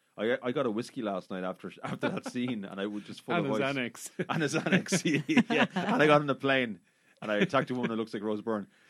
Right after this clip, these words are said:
Speaker 1: Uh, but Ro-, Rose Byrne has some great lines in that, uh, scene as well, when she's saying about, like, you know, like, everyone should fly business at least once, you know, and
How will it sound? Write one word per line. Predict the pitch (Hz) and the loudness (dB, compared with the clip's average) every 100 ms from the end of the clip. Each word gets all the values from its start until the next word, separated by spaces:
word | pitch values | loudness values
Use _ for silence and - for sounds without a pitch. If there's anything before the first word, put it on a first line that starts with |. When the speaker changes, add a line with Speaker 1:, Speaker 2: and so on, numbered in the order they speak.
| - | -8
Speaker 1:
Uh, | 110 101 98 - - - - | -2 0 -2 -4 -10 -14 -10
but | 147 | -4
Ro-, | 156 165 | -4 -2
Rose | 135 160 147 | 0 0 0
Byrne | 143 147 | -4 -6
has | |
some | 120 | -6
great | 104 98 | -8 -6
lines | 98 92 | -6 -10
in | 90 | -10
that, | 95 87 - 95 | -12 -12 -14 -12
uh, | |
scene | 87 104 92 | -10 -10 -10
as | 85 | -6
well, | 92 90 | -6 -4
when | 90 | -8
she's | - 98 | -10 -14
saying | - 92 90 | -12 -12 -10
about, | 87 87 90 | -10 -12 -10
like, | 85 82 | -10 -12
you | 95 | -14
know, | 90 87 _ _ - | -12 -12 _ _ -20
like, | - _ 113 | -20 _ -14
everyone | 123 151 143 | -10 -10 -12
should | - 110 - | -12 -14 -14
fly | - 104 | -14 -12
business | 95 101 - 85 - - | -10 -12 -14 -18 -18 -20
at | - | -12
least | 101 - 104 | -12 -12 -12
once, | 90 80 - - 104 | -12 -12 -16 -16 -10
you | 110 | -6
know, | 104 98 | -2 -2
and | 92 | -4